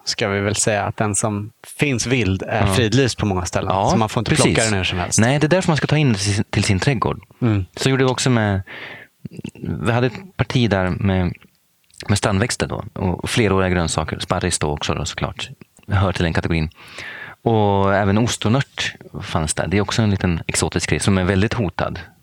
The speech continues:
Speaker 2: Den finns kvar i Bohuslän och är nästan borta där.
Speaker 1: Ostronört?
Speaker 2: Och så, ostronört, ja. Och den tog vi in till trädgården för att där, där kan man ju faktiskt skydda den. Och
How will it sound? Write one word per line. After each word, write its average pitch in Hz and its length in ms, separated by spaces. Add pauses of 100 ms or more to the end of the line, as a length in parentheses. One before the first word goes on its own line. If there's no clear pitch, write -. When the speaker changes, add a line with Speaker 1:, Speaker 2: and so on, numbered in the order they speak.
(140)
Speaker 2:
Den 95 120
finns 101 180
kvar 87 260
i 78 260
Bohuslän 80 640
och 71 160
är - 40
nästan 76 280
borta 76 220
där. 80 200 (540)
Speaker 1:
Ostronört? - 340
Speaker 2:
Och 110 220
så, - 60
ostronört, 85 420
ja. 90 260 (200)
Och 107 160
den 120 360
tog 147 140
vi 147 80
in 156 160
till 131 100
trädgården 92 560
för - 160
att - 320
där, 120 100
där 117 160
kan - 120
man 165 60
ju 156 40
faktiskt - 240
skydda 123 260
den. 78 200
Och 95 320